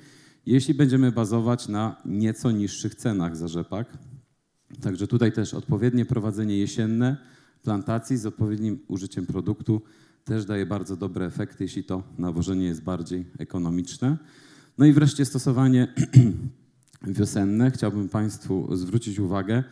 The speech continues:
na tą kwestię, że teraz pod koniec pracy już praktycznie nad plantacją wiele rzeczy może się wydarzyć, e, niepokojących. I tutaj chciałbym zwrócić uwagę na skuteczność fungicydową naszego produktu w zastosowaniu wiosennym.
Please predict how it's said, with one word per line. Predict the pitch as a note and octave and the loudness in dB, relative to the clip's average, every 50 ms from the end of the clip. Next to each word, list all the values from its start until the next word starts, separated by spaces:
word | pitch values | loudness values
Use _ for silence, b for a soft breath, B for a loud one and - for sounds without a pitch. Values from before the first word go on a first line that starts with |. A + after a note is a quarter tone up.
| B B B B B B B | B B B B B B B
na | - G2+ - | -6 -4 -2
tą | - A2+ G2+ | -2 -2 -4
kwestię, | - - C3+ B2+ B2 - - - A2 | -2 0 2 2 2 0 -2 -6 -4
że | G2 A2 G#2+ | -4 -4 -6
teraz | - - C3+ C#3 C3+ C3 C3 B2+ C3 - | -4 -2 0 0 2 2 0 -2 -4 -2
pod | B2+ A2+ - - | -4 -4 -4 -2
koniec | - A#2+ A#2 A2+ A2 G#2+ - - - - - - - _ - | -2 -2 0 0 -2 -4 -6 -10 -16 -18 -20 -20 -20 _ -8
pracy | C#3+ C3+ B2+ B2+ - - G2+ | -6 -4 -4 -4 -4 -4 -6
już | F#2 - | -6 -6
praktycznie | - G2 F#2 - - G2+ - - G2 G2 | -6 -10 -10 -8 -8 -8 -8 -6 -8 -8
nad | F#2 - | -8 -8
plantacją | - F#2 F2+ F2 F#2+ F#2+ - - - A#2+ B2 C3 - b b b b b b b b b b - | -8 -8 -8 -6 -8 -8 -8 -6 -4 -2 -2 -4 -6 b b b b b b b b b b -4
wiele | E2+ A2+ B2 A#2 F#2+ | 0 0 2 2 0
rzeczy | F#2 A2+ G#2+ - A2+ | 0 -2 -4 -2 -4
może | G2+ A2 A2 G2 G2+ F#2+ | -4 -2 -2 -4 -4 -4
się | - G#2 | -4 -6
wydarzyć, | E2+ F2 F#2 G#2 F#2 E2 F2+ A#2+ A2+ - - - - | -6 -6 -4 -4 -4 -4 -4 -4 -6 -6 -10 -12 -10
e, | - D#2+ E2 | -8 -6 -4
niepokojących. | F#2 F#2+ - - - - - G2 G2 F#2+ F2+ F2+ - - C3 C3+ C#3 - - - _ - _ _ _ _ _ _ _ _ _ _ _ _ - - - | -4 -4 -4 -6 -6 -6 -4 -4 -4 -4 -4 -4 -2 0 0 0 0 -4 -12 -20 _ -20 _ _ _ _ _ _ _ _ _ _ _ _ -20 -14 -10
I | G2+ | -2
tutaj | - A#2 A#2 - B2 A2+ | 2 2 4 4 2 0
chciałbym | - - - G#2 G2+ A2 G2+ | 0 -2 -6 -4 -4 -4 -4
zwrócić | F#2+ A2 A#2+ - - G#2+ | -4 -4 -6 -8 -8 -8
uwagę | F#2+ G#2+ A2+ A2 A2 | -6 -6 -4 -4 -4
na | G#2 G2+ G2 - b b b b b b | -4 -4 -6 -8 b b b b b b
skuteczność | - - - - G2+ G#2+ - C3+ C#3 C3+ - - - A#2+ B2 B2 A#2+ B2 - - - b b b b b b b b b _ _ _ - - - - | -16 -14 -8 -6 -6 -2 0 0 0 0 -2 -4 -2 0 2 2 0 -2 -6 -18 -20 b b b b b b b b b _ _ _ -12 -12 -10 -4
fungicydową | - - C#3 C#3 C3+ B2 B2+ B2 - C#3+ C3 B2 C#3 C#3 A2 F2 E2 C2 A1 | 2 4 4 6 6 4 2 -2 -2 -2 0 2 2 2 2 2 0 -2 -4
naszego | B1+ E2+ F#2+ - - F2+ F#2+ G2 | -6 -8 -8 -8 -8 -8 -6 -4
produktu | - F2+ F#2+ F#2 F2+ - - - G#2+ | -4 -4 -4 -2 -4 -4 -2 -4 -4
w | G2 | -4
zastosowaniu | G2+ F#2+ - - F#2+ - A2 G2 G#2+ G#2 F#2+ F2+ F2 | -6 -8 -10 -10 -8 -6 -4 -4 -2 -2 -2 -2 -2
wiosennym. | E2 D2+ - - F#2+ F2 F2+ F#2 G2+ A#2+ C#3+ D#3 | -2 -4 -4 -6 -6 -6 -4 -2 0 0 0 -2